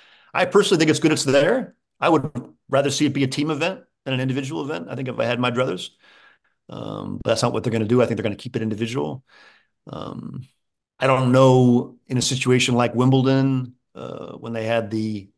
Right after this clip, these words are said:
Wimbledon competition and then the Olympics there just a few weeks later, it'll be very similar this time with Paris and Roland Garros. It's great to use these historic venues, but it seems sort of strange to have it be so close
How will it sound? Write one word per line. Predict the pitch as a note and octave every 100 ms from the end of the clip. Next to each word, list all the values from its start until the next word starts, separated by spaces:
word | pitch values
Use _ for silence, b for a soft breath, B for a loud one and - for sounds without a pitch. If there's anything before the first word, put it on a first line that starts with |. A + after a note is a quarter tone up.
| _ b b b _ A#2+
Wimbledon | A#2+ A#2+ A#2+ A#2+ A#2 G#2+ F2+ _ _ _ _ _ _ _ _ _ _ _ -
competition | C3 B2 C3+ C3+ B2
and | A2
then | A2
the | G#2+
Olympics | A#2+ A#2+ -
there | A#2 A#2+ A#2+
just | A2 A2+ - A2+
a |
few | - A#2
weeks | A2+ -
later, | A2 C3+ - C3 b b b _
it'll | - A2 A#2
be | A2+
very | G#2+ A#2 A2+
similar | B2 A#2+
this | A#2 C3
time | A2 F2+ F#2
with | F#2 -
Paris | B2 G2+ E2+ -
and | - G#2+
Roland | F#2+ G2+
Garros. | A#2 A2 G2 - B B B B -
It's | C3+
great | D3 C#3+
to | C3+
use | B2 C#3+
these | B2+ -
historic | B2 B2 A2+
venues, | G2+ B2 D3 G#3 G3+ - _ _ _ _ _ -
but | C3
it |
seems | - C#3 C3+
sort | B2
of | A2+
strange | - B2+ B2+ A#2+
to |
have | G#2+
it | G#2
be | G#2+
so | - - A#2+
close | - B2+ F#2 - -